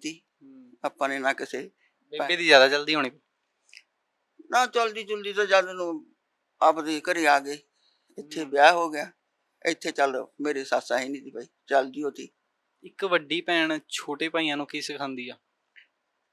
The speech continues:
Speaker 1: ਬਸ ਮੈਂ ਇਹੀ ਅਗਲਾ ਕਹਿੰਦਾ ਵੀ ਭਾਈ ਚੰਗਾ ਆਪਦਾ ਵਧੀਆ ਕੰਮ ਕਰੋ।
Speaker 2: ਹੂੰ।
Speaker 1: ਮਾਮਾ ਵਾਂਗੂ ਹੀ ਵੱਡੀ ਭੈਣ ਦਾ ਤਾਂ ਦਰਜਾ ਹੁੰਦਾ ਭੈਣਾਂ ਭਾਈਆਂ ਨਾਲ।
Speaker 2: ਹੂੰ।
Speaker 1: ਬਸ ਆਹੀ ਵੀ ਭਾਈ ਆਪਦਾ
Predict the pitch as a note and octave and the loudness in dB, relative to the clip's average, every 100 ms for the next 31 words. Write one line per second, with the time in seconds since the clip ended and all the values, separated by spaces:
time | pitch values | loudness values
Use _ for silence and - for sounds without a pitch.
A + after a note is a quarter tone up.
0 | _ _ _ _ A3 A3 A3+ A#3 A3+ A#3 | _ _ _ _ -4 -4 2 4 4 4
1 | A3+ A3 A3 A3 A3+ A3+ A3 A3+ A3 - | 6 6 2 0 -2 -4 -2 -2 -2 -10
2 | _ F3+ F3+ F#3+ F3+ F#3 - _ _ E3 | _ -2 4 6 6 4 -4 _ _ -4
3 | E3 E3+ E3+ E3 - _ _ _ _ - | -2 -2 -4 -6 -16 _ _ _ _ -10
4 | D3+ E3+ F#3 E3 D#3+ D3+ D#3+ D#3+ - _ | -8 -6 -4 -4 -6 -6 -6 -8 -14 _
5 | _ _ D3+ C#3+ C3+ B2+ _ _ - - | _ _ _ _ _ _ _ _ -14 -6
6 | A2 B2+ D3 A#2 D3 D3+ D3 E3 D#3+ C#3+ | -2 2 0 0 -2 -2 0 0 0 -2
7 | D3 D#3 F3+ E3 D#3+ D3 D#3 C#3+ C3+ C3 | -4 0 2 2 -4 -4 -2 0 -2 -2
8 | C#3+ C3+ D3 F3 E3+ E3 E3 D3+ C#3 B2+ | -4 0 0 0 -2 -2 -4 -6 -4 -4
9 | C4 A#3+ _ D3+ D3 C#4 B2+ C4 _ _ | -6 -12 _ _ _ -20 -20 _ _ _
10 | _ _ _ _ - F#2 - F#2+ F#2+ F2+ | _ _ _ _ -20 -20 -12 -12 -12 -16
11 | - F#2+ F#2 F2+ D#2+ F2+ | -14 -10 -8 -8 -10 -12